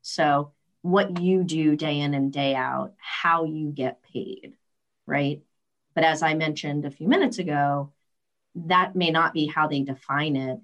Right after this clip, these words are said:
in the group policy. Similarly, with how they define any occupation, I have seen it as broad as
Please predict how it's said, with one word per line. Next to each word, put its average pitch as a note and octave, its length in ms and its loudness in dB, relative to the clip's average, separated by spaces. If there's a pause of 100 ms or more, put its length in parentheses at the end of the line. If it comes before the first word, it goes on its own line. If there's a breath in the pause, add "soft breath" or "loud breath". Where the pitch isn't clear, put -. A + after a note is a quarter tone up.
in D3 200 0
the C#3 80 0
group C#3 360 -6 (180)
policy. - 760 -6 (560)
Similarly, D#3 1120 2
with D3+ 400 0 (200)
how E3+ 260 2
they D3+ 160 -2
define D3 480 -4
any G#3 240 0
occupation, - 1000 -10 (380)
I E3 160 2
have D#3+ 200 0
seen D#3+ 360 -4
it D3 220 0
as C#3+ 220 0
broad D3+ 840 0
as D3 680 -2